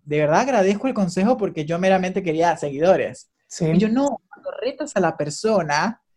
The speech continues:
Speaker 1: se involucra". Y como ya está involucrada, es como, "Ah, ya tengo el espacio, lo limpié,
Speaker 2: Ujú.
Speaker 1: vamos a comprar la, la". Y pedían el catálogo, y se terminaban llevando más de la mata del concurso. Y era
Speaker 2: Sí.
Speaker 1: lo máximo.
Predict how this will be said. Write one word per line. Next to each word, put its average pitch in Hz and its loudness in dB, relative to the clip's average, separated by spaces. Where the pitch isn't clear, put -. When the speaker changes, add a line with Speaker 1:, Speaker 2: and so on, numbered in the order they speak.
Speaker 1:
se - 0
involucra". 190 4
Y 214 -6
como 220 -2
ya 214 0
está 240 -2
involucrada, 220 2
es 214 -4
como, 202 -2
"Ah, 415 0
ya 220 -2
tengo 240 -4
el 160 0
espacio, 156 2
lo 147 -2
limpié, 151 2
Speaker 2:
Ujú. 98 -2
Speaker 1:
vamos - -8
a - -12
comprar 175 -6
la, 160 -2
la". 110 -8
Y 185 -4
pedían 190 4
el 214 2
catálogo, 165 2
y 139 -8
se 175 -6
terminaban 175 0
llevando 196 2
más 185 0
de 233 0
la 185 0
mata 190 0
del 151 0
concurso. 143 -4
Y 349 -2
era 381 4
Speaker 2:
Sí. 302 6
Speaker 1:
lo - 4
máximo. 190 -2